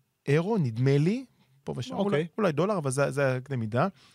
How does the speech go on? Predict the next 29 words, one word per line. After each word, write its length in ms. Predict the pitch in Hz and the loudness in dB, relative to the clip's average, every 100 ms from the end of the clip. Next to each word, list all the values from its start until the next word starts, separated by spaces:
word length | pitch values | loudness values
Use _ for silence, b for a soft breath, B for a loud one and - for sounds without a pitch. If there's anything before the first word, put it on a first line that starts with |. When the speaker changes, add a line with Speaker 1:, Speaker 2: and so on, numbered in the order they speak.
| B B | B B
Speaker 1:
ואשדוד 280 | 143 131 202 | 4 6 6
אומרת, 300 | 208 196 175 | 6 6 4
מתנערת 520 | 139 131 139 143 135 | 0 2 4 6 4
מהשחקן, 500 | 120 110 - - 202 214 | 2 0 0 -2 0 2
ואז 140 | 196 | 2
השחקן 300 | 180 - 185 | 2 0 0
איכשהו 220 | 180 - | 2 2
מגיע 180 | 156 143 | 2 4
לבית"ר 260 | 139 127 139 | 4 4 4
ירושלים, 320 | 127 151 165 | 2 2 0
כביכול 320 | 160 156 160 240 | 0 0 2 2
כשחקן 320 | 220 - 180 | 0 0 -2
חופשי. 360 | 151 151 156 117 B B B B B B B B B | -2 0 2 0 B B B B B B B B B
כל 180 | - 254 247 | 4 6 6
בר 120 | 214 | 6
דעת 200 | 196 196 | 6 4
עושה 180 | 180 175 | 4 4
אחד 200 | 143 147 | 2 4
ועוד 140 | 139 | 4
אחד, 200 | 127 143 | 4 4
ואומר, 220 | 147 175 | 4 2
"רגע, 160 | 240 175 | 2 0
זה 120 | 123 | 0
כאילו 480 | 123 - 151 214 214 - _ _ _ _ _ _ _ _ _ _ | -4 -2 0 0 -2 -8 _ _ _ _ _ _ _ _ _ _
אשדוד, 500 | 147 113 113 110 117 135 _ _ _ _ _ _ - | 0 2 4 4 2 -4 _ _ _ _ _ _ -6
לכאורה, 640 | 156 151 180 139 120 113 127 - _ _ _ _ _ | -2 0 2 4 4 2 -4 -12 _ _ _ _ _
מעניקה 720 | 135 131 147 156 151 - 226 233 | -2 2 2 2 0 2 2 2
את 100 | - | 0
השחקן 680 | 156 151 131 - 113 110 | -2 -2 -4 -2 -2 -2